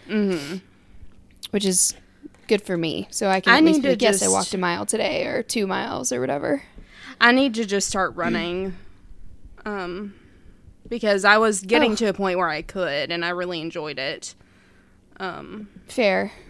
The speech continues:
Speaker 2: Running's the worst.
Speaker 1: <laughs> I, I
Speaker 2: I should
Speaker 1: actually
Speaker 2: get back
Speaker 1: felt
Speaker 2: to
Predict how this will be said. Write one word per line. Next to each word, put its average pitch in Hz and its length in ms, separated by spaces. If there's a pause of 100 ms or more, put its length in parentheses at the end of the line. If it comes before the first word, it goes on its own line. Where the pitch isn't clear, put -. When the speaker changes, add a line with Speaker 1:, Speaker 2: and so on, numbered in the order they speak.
(140)
Speaker 2:
Running's 262 340
the 202 120
worst. - 520 (220)
Speaker 1:
<laughs> 254 80 (2500)
I, 247 240 (220)
I 311 40
Speaker 2:
I - 20
should 285 240
Speaker 1:
actually 320 140
Speaker 2:
get - 120
back 202 160
Speaker 1:
felt 190 120
Speaker 2:
to 190 80